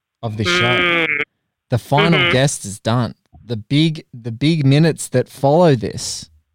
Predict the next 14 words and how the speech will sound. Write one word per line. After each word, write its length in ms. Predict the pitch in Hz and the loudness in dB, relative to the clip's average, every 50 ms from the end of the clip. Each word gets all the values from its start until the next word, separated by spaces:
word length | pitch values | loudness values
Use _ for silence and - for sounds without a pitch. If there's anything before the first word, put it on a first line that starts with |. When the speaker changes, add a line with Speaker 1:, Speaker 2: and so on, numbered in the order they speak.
| _ | _
Speaker 1:
the 80 | - 113 | -12 -10
final 460 | - - - 143 147 156 156 151 143 | -6 -2 0 2 4 4 4 2 2
Deep 260 | 123 131 139 165 175 | 2 2 0 0 0
Throat 300 | - - 117 104 90 - | -2 -4 -4 -4 -4 -4
scenes, 580 | - - 90 82 - - - - - - - - _ _ _ _ _ _ _ _ _ _ _ _ _ _ _ _ _ _ _ _ _ _ _ _ - | -8 -10 -10 -10 -10 -10 -14 -14 -16 -18 -20 -20 _ _ _ _ _ _ _ _ _ _ _ _ _ _ _ _ _ _ _ _ _ _ _ _ -16
the 200 | 127 127 127 131 | -6 -2 -2 0
biggest 400 | 113 117 156 175 190 175 - - | 2 2 2 4 4 2 2 2
moments 380 | 143 139 147 156 151 131 120 - | 2 4 4 4 4 4 4 4
are 140 | 127 131 127 | 4 4 2
recorded, 500 | 120 104 - - 151 165 165 139 127 - | 2 0 0 0 2 2 4 2 2 2
and 80 | - 127 | 2 2
I 120 | 127 127 | 2 2
feel 300 | - - - 151 165 165 | 0 0 2 2 2 2
like 360 | 156 139 127 123 120 110 - | 4 4 4 2 2 0 -4